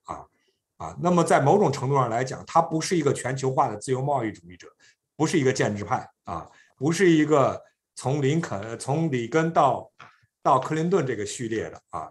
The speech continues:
呃，全球化建制派啊。所以在某种程度上，呃，所谓的茶党，所谓的进步派是有一个共识，就是要加强美国的实力，而不能让这个全球化贸易这个，呃，削弱了美国的地位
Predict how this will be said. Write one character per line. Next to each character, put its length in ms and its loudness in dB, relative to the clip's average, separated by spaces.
呃， 120 -12
全 240 -8
球 140 0
化 160 2
建 200 -6
制 120 -8
派 200 -12
啊。 220 -16
所 100 0
以 60 4
在 160 4
某 180 4
种 140 0
程 200 -8
度 160 -2
上， 300 -6
呃， 240 -14
所 200 -6
谓 140 2
的 140 0
茶 260 -4
党， 220 -2
所 140 -8
谓 100 0
的 100 0
进 220 2
步 140 -4
派 280 -2
是 240 -2
有 240 -8
一 80 -6
个 100 2
共 240 -2
识， 240 -14
就 140 -4
是 80 0
要 100 2
加 200 0
强 200 -2
美 160 -6
国 140 -14
的 80 -8
实 260 -10
力， 140 -20
而 140 -2
不 120 -2
能 160 2
让 180 6
这 80 0
个 60 -4
全 240 -2
球 100 0
化 200 4
贸 240 2
易 200 -12
这 180 -6
个， 160 -10
呃， 260 -20
削 280 2
弱 220 6
了 100 0
美 200 -10
国 180 -14
的 80 -8
地 220 -6
位 120 -18